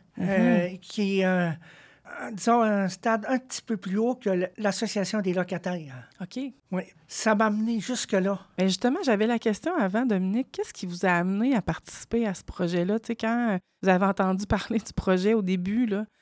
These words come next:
Speaker 1: ça devait être un peu, euh, flou, on devait pas trop savoir à quoi s'attendre. C'était
Speaker 2: Ah,
Speaker 1: quoi cette affaire-là
Speaker 2: ok,
Speaker 1: d'espace ?
Speaker 2: on est, euh,
Speaker 1: Qu'est-ce qui vous a amené à participer à ce projet-là ?
Speaker 2: Euh, disons que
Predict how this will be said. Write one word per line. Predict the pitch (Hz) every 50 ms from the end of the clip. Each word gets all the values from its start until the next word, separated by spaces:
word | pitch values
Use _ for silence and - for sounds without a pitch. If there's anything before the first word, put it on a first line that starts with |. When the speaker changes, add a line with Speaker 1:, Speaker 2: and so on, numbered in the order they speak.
| _ _ -
Speaker 1:
ça | 202
devait | 185 185 180 175 190 190
être | 208 -
un | 214 196 180
peu, | 175 - 220 226 233 233 233
euh, | 208 185 175 180
flou, | - - - - 208 214 226 240 254 254 254 247 240 226 208
on | 190 175 170
devait | 170 180 175 175 180 180
pas | - -
trop | - - - 285
savoir | - - 233 208 196 214 240 254
à | 240 214
quoi | - -
s'attendre. | 214 - 202 190 - 214 226 254 269 254
C'était | - - 214 220
Speaker 2:
Ah, | -
Speaker 1:
quoi | - 254 254
cette | - -
affaire-là | 226 214 - 202 196 196 208 220
Speaker 2:
ok, | 240
Speaker 1:
d'espace ? | 220 208 196 - 214 220 208 208 214 226 240 240 240 240 233 233 - - _ _
Speaker 2:
on | 220
est, |
euh, | 208 - _
Speaker 1:
Qu'est-ce | - 302 294 -
qui | - 240
vous | 202 202
a | 208
amené | 190 190 196 214 254 269
à | 240
participer | - 185 175 - - - - - - - 226
à | 220 196
ce | -
projet-là ? | - - 180 175 175 170 170 180 208 220
Speaker 2:
Euh, | 208 208 208
disons | 175 165 170 160 - 269 269 269
que | 269 - 220 214 208 208